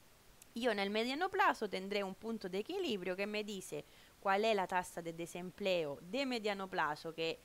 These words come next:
se define nora-, normalmente como tasa de desempleo natural, pero es un concepto più, un poco, en, en una palabra un poco engañosa, porque natural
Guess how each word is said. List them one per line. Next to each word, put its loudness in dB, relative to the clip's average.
se -6
define -2
nora-, 2
normalmente -4
como -6
tasa -4
de -2
desempleo -4
natural, 0
pero 2
es -4
un -4
concepto -4
più, -6
un -6
poco, 2
en, -6
en -2
una -2
palabra 4
un -2
poco -4
engañosa, 0
porque -8
natural 2